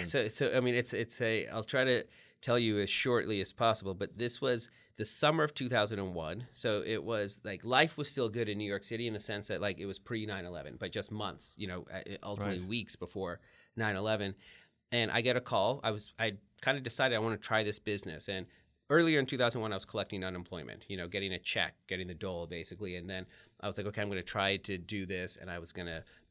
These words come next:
Speaker 2: um, and I, and I got a call from somebody to say, "Hey, listen, Sean Combs is throwing a party for, after the Video Music Awards, the M T V Video Music Awards.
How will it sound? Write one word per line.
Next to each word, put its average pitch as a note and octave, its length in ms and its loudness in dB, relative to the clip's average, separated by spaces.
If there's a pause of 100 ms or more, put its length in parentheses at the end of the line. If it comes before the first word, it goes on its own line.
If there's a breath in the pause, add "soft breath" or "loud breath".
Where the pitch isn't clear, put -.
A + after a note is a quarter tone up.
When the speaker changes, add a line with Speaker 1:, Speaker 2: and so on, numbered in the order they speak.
Speaker 2:
um, F2 380 -8 (180)
and G2+ 100 -6
I, F#2 120 -4
and G#2 140 -4
I G2+ 80 4
got G#2+ 160 2
a A2+ 40 0
call F3+ 320 0
from A2 180 -2
somebody G#2 380 -4
to F2+ 80 -10
say, G#2+ 160 -4
"Hey, B2+ 160 0
listen, B2+ 280 -6 (320 soft breath)
Sean C3+ 360 0
Combs A#2+ 340 -2
is G2+ 100 -8
throwing G#2 380 -2
a F#2+ 240 0 (320)
party D3 280 2
for, - 300 -8
after - 240 -4
the G2 120 -4
Video G2+ 320 -2
Music C3+ 340 -2
Awards, E2+ 280 -6
the F2+ 60 -2
M D#3+ 120 -2
T - 120 -8
V G#2+ 180 -4
Video G#2 280 -4
Music F3 240 -4
Awards. G#2+ 240 0